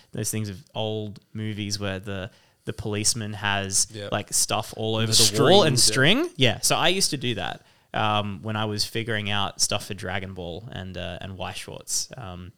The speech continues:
Speaker 1: and Keyforge as well. When I had the entire, um, card list of Keyforge in my study on Post-it notes, and I had bits of string, um, that I'd used, uh, that I connected everything up with,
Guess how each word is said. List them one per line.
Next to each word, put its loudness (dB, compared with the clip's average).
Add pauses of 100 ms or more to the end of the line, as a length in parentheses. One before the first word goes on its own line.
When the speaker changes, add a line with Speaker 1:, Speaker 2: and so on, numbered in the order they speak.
(580)
Speaker 1:
and 0
Keyforge -4
as -10
well. -8
When -10 (160)
I 4
had 6
the 2
entire, 0 (460)
um, -4
card -2
list -4
of -10
Keyforge -6 (200)
in -2
my -2
study -4 (200)
on -8
Post-it -6
notes, -2 (300)
and -6
I -4
had -4 (520)
bits -2
of -8
string, -4 (260)
um, -8
that -8
I'd -6
used, -8 (240)
uh, -8
that -6
I -6 (120)
connected -10
everything -12
up -16
with, -16